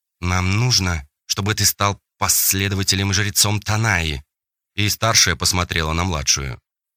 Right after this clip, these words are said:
«Её?» — на всякий случай уточнил я. Ведь до этого момента я не знал, как зовут девочку. «Да», — кивнули мне в ответ обе. «И?» Мне непонятна была просьба,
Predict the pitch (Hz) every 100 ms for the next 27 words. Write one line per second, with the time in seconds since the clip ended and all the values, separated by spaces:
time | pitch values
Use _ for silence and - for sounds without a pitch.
0 | _ _ 82 85 87 135 170 - _ _
1 | _ - 82 101 87 85 98 87 85 80
2 | 98 95 90 - 95 95 82 67 - _
3 | _ _ _ - 98 90 98 95 87 87
4 | 90 95 110 107 82 80 87 90 107 113
5 | 92 73 80 78 82 82 76 76 - -
6 | 69 - _ _ _ _ _ 87 113 76
7 | 67 _ _ _ _ - 101 107 92 85
8 | 87 85 80 - 85 98 78 69 62 -
9 | _ _ _ - 80 101 131 - _ _
10 | _ 82 90 98 98 107 143 135 110 -
11 | 82 87 82 101 123 107 82 67